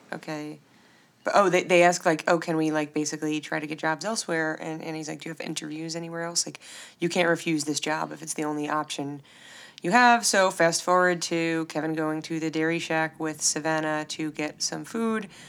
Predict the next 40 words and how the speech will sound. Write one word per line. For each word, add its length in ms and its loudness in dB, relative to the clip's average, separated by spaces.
and 760 2
he, 280 -6
like, 280 -6
they 80 -8
keep 340 -8
talking 360 -4
about, 320 -6
Jane 340 0
keeps 300 -8
talking 240 -4
about, 180 -6
like, 140 -8
how, 480 -4
you 80 0
know, 220 2
the, 380 -2
the 340 0
cows 420 0
that 160 -2
are 120 0
used 460 -6
for, 260 -4
like, 200 -6
fast 280 -6
food 240 -6
beef 360 -6
are 160 -2
not, 360 -6
like, 220 -8
kept 300 -12
in 80 -6
good 160 -8
conditions, 680 -8
and 160 -6
they're, 300 -6
you 80 -4
know, 420 -4
like, 240 -10
sickly 880 2
and 300 -4